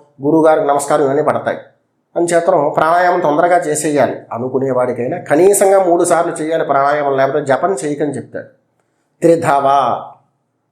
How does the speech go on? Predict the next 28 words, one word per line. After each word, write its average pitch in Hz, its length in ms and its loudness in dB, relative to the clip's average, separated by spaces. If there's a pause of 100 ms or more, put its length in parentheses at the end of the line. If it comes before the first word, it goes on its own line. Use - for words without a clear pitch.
(140)
మూడు 151 180 0
సార్లు 156 240 2
కనీసంగా 139 440 -4
చేయాలి. 104 380 -10 (140)
అవకాశం 196 500 2
ఉన్నటువంటి 175 460 0
వారు 156 540 0 (440)
ఎంతసేపైనా 165 880 2
ప్రాణాయామం 127 480 -2
చేయొచ్చు, - 440 -12
కానీ 202 120 2
తొలి 196 260 2
రోజుల్లో 185 680 0 (340)
దాని 131 120 2
మీద 147 140 2
ఎక్కువ 131 640 0 (200)
సమయం 131 440 -2
వెచ్చించకండి, 117 800 -6
శరీరం 123 520 -2
తట్టుకోలేదు 131 600 -2
దాన్ని. 92 240 -10 (440)
ముందు 156 200 2
ఒక 175 260 2
పది 139 120 -2
నిమిషాల 139 380 0
పాటు 123 240 -2
ప్రాణాయామం 117 640 -2
చేయడం 113 400 -4